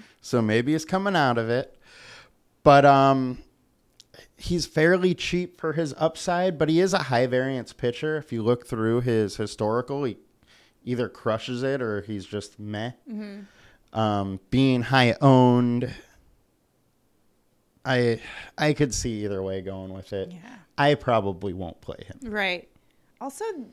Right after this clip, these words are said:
Speaker 2: the Angels, I mean, just thinking about their season, it's just been such a disappointing season for them in general. They just lost their manager,
Speaker 1: Yeah.
Speaker 2: like
Speaker 1: And what is that, thirteen straight now?
Speaker 2: Oh, it's just brutal for
Speaker 1: Yeah.
Speaker 2: them. And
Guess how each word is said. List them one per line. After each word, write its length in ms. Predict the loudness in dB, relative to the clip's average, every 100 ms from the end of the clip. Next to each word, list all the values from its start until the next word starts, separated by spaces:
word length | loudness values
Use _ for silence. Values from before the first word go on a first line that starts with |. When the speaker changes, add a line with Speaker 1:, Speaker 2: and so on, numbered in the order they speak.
| _ _ _ _ _ _
Speaker 2:
the 100 | -20
Angels, 540 | -14 -10 -8 -8 -12 -14
I 80 | -16
mean, 200 | -16 -16
just 200 | -16 -14
thinking 400 | -14 -12 -10 -6
about 340 | -6 -6 -8
their 140 | -14
season, 540 | -14 -18 -16 -14 -12 -14
it's 280 | -14 -18 -18
just 180 | -18
been 160 | -14 -14
such 220 | -14 -18
a 40 | -16
disappointing 720 | -14 -14 -16 -14 -14 -14 -14
season 460 | -16 -18 -12 -12
for 180 | -12 -12
them 180 | -12 -10
in 140 | -12
general. 400 | -12 -12 -10 -10 -10
They 100 | -12
just 200 | -12 -12
lost 240 | -12 -12
their 80 | -16
manager, 640 | -16 -14 -14 -12 -10 -10 -10
Speaker 1:
Yeah. 60 |
Speaker 2:
like 380 | -10 -12 -14 _ _ _ _
Speaker 1:
And 100 | -6
what 120 | -2 -2
is 80 | -2
that, 220 | -4 -4
thirteen 480 | -6 -6 -10 -10 -10
straight 400 | -6 -6 -6 -10
now? 240 | -10 -10
Speaker 2:
Oh, 300 | -12 -14 -16
it's 180 | -20 -18
just 260 | -18 -18 -18
brutal 540 | -16 -10 -6 -4 -4
for 160 | -4 -6
Speaker 1:
Yeah. 60 |
Speaker 2:
them. 280 | -4 -6 -6
And 300 | -10 -10 -14